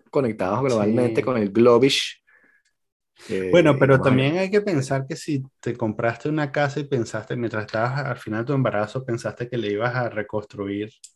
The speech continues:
Speaker 2: este, yo creo que, bueno, mm, mm, tus obs-, tu, tu, tu proceso de decisión no es muy bueno, ¿no?
Speaker 1: No es muy claro, ¿no?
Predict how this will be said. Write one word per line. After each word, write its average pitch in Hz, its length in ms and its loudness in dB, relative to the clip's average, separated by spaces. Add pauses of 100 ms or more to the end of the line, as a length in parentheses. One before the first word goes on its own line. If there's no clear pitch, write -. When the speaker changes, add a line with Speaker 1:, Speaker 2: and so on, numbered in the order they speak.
(540)
Speaker 2:
este, 101 600 -4
yo 98 100 -6
creo 104 180 -4
que, 127 100 2
bueno, 95 420 -2 (320)
mm, 92 480 -20 (480)
mm, 95 220 -10 (140)
tus 104 180 -2
obs-, - 280 -4
tu, 110 180 -4
tu, 110 220 0
tu 104 200 -2 (300)
proceso 120 360 4
de 143 60 8
decisión 120 640 2
no 117 220 0
es 117 60 -2
muy 120 200 2
bueno, 90 380 -2
¿no? 131 160 -8 (480)
Speaker 1:
No 95 120 -12
es 82 40 -8
muy 98 140 -2
claro, 82 380 2
¿no? 76 340 -6